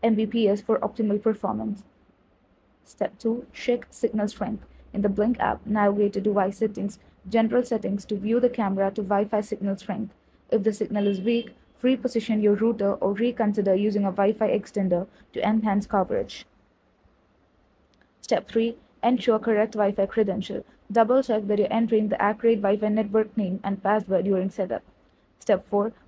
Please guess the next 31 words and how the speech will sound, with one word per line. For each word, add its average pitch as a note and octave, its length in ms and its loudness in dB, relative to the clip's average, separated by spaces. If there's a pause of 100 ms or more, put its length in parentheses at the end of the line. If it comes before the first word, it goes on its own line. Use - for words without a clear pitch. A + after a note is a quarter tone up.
(100)
power B3 200 4
cycle G#3+ 360 0
devices. G3 520 0 (220)
Unplug A3+ 420 0
your A3+ 160 4
camera G3 460 0
and G3 180 0
router G3 300 2
from G3 220 -2
power. F3+ 300 -2 (320)
Wait - 240 0
ten B3 200 0
seconds, G#3+ 420 -2
then F#3+ 200 0
reconnect F#3+ 500 0
them. F3+ 160 -4 (280)
This A#3+ 220 4
can A3 180 0
resolve G3+ 440 0
temporary G#3+ 440 0
connectivity G#3+ 680 -2
issues. - 440 -6 (1040)
Step - 280 -4
five, A3 300 0 (260)
reset A#3 320 2
the G3+ 60 0
camera. F3+ 480 -2 (240)
Locate A#3 300 2
the A#3 80 8
reset A#3 360 4
button G3+ 440 -2